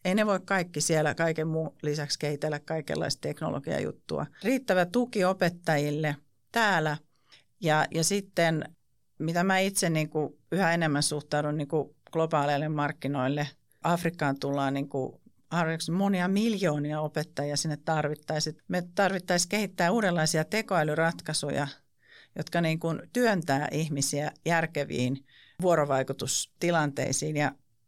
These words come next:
mun yksi tutkimusaihe on niinku sosioemotionaaliset taidot, ja meillä on kaikki virtual traineria kehitetty kaikenlaista, millä voidaan myöskin niinku muulloinkin kuin kasvokkaisessa tilanteessa harjoitella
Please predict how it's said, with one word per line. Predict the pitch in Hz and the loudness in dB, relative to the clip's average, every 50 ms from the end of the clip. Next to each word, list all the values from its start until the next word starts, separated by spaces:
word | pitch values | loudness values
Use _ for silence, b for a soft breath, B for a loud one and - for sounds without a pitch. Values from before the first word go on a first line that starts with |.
| _ - | _ -6
mun | 160 165 165 165 | -4 -2 -2 -2
yksi | 165 165 - | -2 -2 -2
tutkimusaihe | - 160 160 - - 165 160 160 175 151 143 156 156 165 160 | -2 -4 -4 -4 -4 -4 -2 0 2 2 2 2 2 2 2
on | 160 151 | 2 2
niinku | 151 151 151 - 165 165 - | 0 0 -2 -4 -6 -6 -4
sosioemotionaaliset | - - 185 175 - 175 160 151 151 147 143 143 147 - 143 147 151 151 160 151 151 160 165 - - | -2 0 0 2 2 2 4 4 4 2 0 0 -2 -2 -2 -2 -2 -2 -2 -2 -2 -4 -6 -6 -2
taidot, | - 180 180 170 160 156 151 139 - 143 | 2 4 4 4 4 2 -2 -4 -2 -2
ja | 139 | -2
meillä | 160 156 160 | 0 0 -2
on | 156 156 | -2 0
kaikki | - 165 170 175 175 - 160 165 | 0 0 0 0 -4 -4 -4 -2
virtual | 160 165 170 170 165 - - 147 147 143 | 0 0 0 0 -2 -2 -2 -2 -2 -2
traineria | - - - 143 151 160 156 151 151 - - - - - B B B B | -2 -2 -2 0 0 0 0 -2 -2 -2 -2 -2 -2 -2 B B B B
kehitetty | - 180 175 165 170 170 170 170 - 160 | 0 2 2 2 2 0 -2 -4 -4 -6
kaikenlaista, | 156 - 151 151 151 156 156 160 160 170 170 165 156 - - 139 135 - b b b b b b b b b b _ _ | -2 0 0 0 0 0 -2 0 2 2 2 2 2 0 0 -2 -4 -4 b b b b b b b b b b _ _
millä | - - - 156 156 151 | -2 0 2 2 2 2
voidaan | 170 165 156 147 147 143 135 143 | 4 2 2 4 4 2 2 2
myöskin | 151 147 147 - - - 147 147 | 2 0 0 -2 -2 -4 -4 -4
niinku | 147 151 151 151 - - 156 151 147 143 B B B B B B _ _ _ _ | -2 -2 -4 -4 -4 -4 -4 -2 -4 -6 B B B B B B _ _ _ _
muulloinkin | 175 202 233 208 196 165 160 165 - 160 | 0 0 2 4 4 2 2 0 -2 -4
kuin | - 165 165 | -6 -6 -2
kasvokkaisessa | - 165 175 175 - 160 156 - - 147 151 151 156 - - | 0 0 0 0 -2 -4 -6 -4 -4 -4 -2 -2 -4 -4 -4
tilanteessa | - 165 156 151 151 135 131 151 - - 147 | -4 -4 -2 -2 -2 -2 -2 -2 -2 -2 -2
harjoitella | 156 147 143 139 139 - - - - 139 | -2 -2 -2 -2 -2 -4 -2 -2 -4 -4